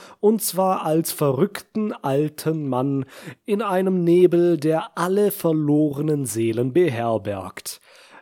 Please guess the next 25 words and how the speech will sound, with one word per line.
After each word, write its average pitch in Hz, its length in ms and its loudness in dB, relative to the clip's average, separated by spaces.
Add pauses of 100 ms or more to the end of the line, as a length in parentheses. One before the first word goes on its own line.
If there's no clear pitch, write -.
Das 185 420 0
ist - 480 0
tatsächlich 185 800 -4
ein 110 160 -4
Schicksal, 139 880 -2
das 127 260 -4
ihm 131 180 -4
gerecht 127 540 -4
wird. 104 540 -8 (480)
Der 170 160 -2
arme 208 240 0
Sokka 190 340 0
muss 190 300 -2
wohl 180 220 6
von 170 220 -2
allen 160 360 0
am 147 120 0
meisten 147 480 -2
leiden. 120 640 -2 (480)
Zuerst 170 720 -2
diese 151 380 0
herzzerreißende 165 1120 -2
Beziehung 160 520 2
mit 151 180 0
Yui, 151 520 2